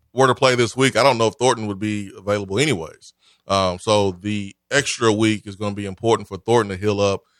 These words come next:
um, for Texas A and M. Squirrel doesn't need to come, come off the football field. So now it's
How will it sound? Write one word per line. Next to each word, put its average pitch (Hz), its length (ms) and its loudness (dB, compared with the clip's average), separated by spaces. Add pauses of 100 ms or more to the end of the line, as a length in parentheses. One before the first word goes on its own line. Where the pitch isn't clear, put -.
(340)
um, 92 600 -2
for 104 120 -8
Texas 101 320 -4
A 98 140 -4
and 95 80 -8
M. 107 240 0 (1600)
Squirrel 165 300 4
doesn't 120 200 2
need 110 160 -2
to - 0 -
come, 101 240 0 (260)
come 113 120 -2
off 95 100 2
the - 60 -20
football 92 300 -2
field. 80 320 -16 (680)
So 107 640 2 (180)
now 131 400 4
it's - 320 -2